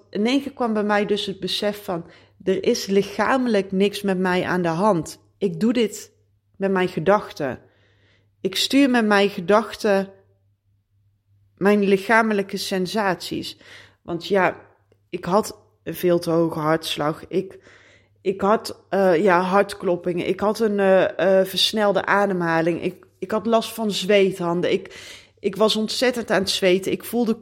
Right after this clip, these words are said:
constant gejaagdheid en onrustigheid in mijn lichaam, wat uiteindelijk een effect heeft op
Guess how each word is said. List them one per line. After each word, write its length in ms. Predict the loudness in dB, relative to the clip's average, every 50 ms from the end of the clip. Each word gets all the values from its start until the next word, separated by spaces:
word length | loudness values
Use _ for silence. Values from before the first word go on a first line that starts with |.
| -8 _ _
constant 720 | -6 -4 -2 -4 -4 -6 -6 -4 -2 0 0 0 -2 -4
gejaagdheid 920 | -6 -4 -2 0 2 4 4 4 2 0 -4 -6 -6 -2 0 0 0 0 0
en 220 | 0 0 0 0
onrustigheid 920 | 0 -2 0 0 0 0 0 0 0 -2 -4 -4 -4 -4 -2 -2 -2 -2 -4
in 240 | -4 -4 -4 -2 0
mijn 280 | 0 0 0 0 -2 -6 -10 -18 -20 -18 _
lichaam, 460 | 2 2 2 4 4 2 0 0 2 0
wat 200 | 0 0 0 0
uiteindelijk 600 | 0 0 0 0 0 0 2 2 0 -2 -4 -4
een 140 | -6 -6
effect 440 | -6 -8 -8 -4 -2 -2 -2 -2 -4
heeft 300 | -2 -2 -2 -2 -2 -4
op 280 | -6 -6 -6 -6 -8